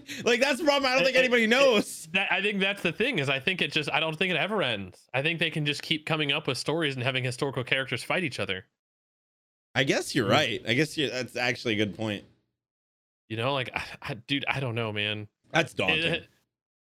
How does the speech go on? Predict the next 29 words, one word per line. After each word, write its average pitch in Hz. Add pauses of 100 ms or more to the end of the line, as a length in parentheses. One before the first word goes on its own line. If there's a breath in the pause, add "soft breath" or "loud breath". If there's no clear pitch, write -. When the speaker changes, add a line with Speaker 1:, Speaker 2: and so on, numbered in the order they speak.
Speaker 2:
I 156
wa-, 180
I 170
think 214
I 196
watched, 160
like, 143
a 135
couple. 131
I, 127
I 139
watched, 170
like, 160 (560)
one 151
or 156
two 143
of 123
'em 107 (140)
via, 123
Speaker 1:
Mm. 113
Speaker 2:
uh, 110
Funimation 131
or 110
Netflix, 107
one 110
of 101
the 98
Speaker 1:
Mm. -
Speaker 2:
two. 101